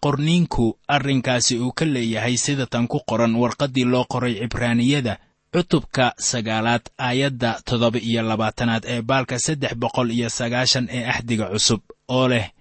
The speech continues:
"Waxaa dadka looga dhigay inay mar dhintaan, taas dabadeedna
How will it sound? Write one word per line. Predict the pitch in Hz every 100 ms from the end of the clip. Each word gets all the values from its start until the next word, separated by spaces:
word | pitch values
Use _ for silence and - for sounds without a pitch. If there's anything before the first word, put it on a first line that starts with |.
| _
"Waxaa | 160 156 139 139
dadka | 139 160 -
looga | 131 123 123 160
dhigay | 135 113 117 120 -
inay | 147 139 127
mar | 127 131 127
dhintaan, | 117 117 131 127 104 - _
taas | - 175 165 143
dabadeedna | 143 160 160 127 107 113 120